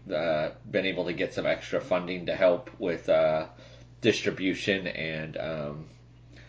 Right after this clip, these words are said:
and, uh, production. So, you know, maybe it is, uh,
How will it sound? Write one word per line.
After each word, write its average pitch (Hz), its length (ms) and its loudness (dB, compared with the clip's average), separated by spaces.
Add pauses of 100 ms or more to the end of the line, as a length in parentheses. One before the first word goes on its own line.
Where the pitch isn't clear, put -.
(500)
and, 85 320 -2
uh, 76 260 2
production. 107 680 2
So, 95 560 6
you 120 120 -2
know, 104 120 4
maybe 113 320 2
it 104 80 2
is, 104 340 4
uh, 78 400 4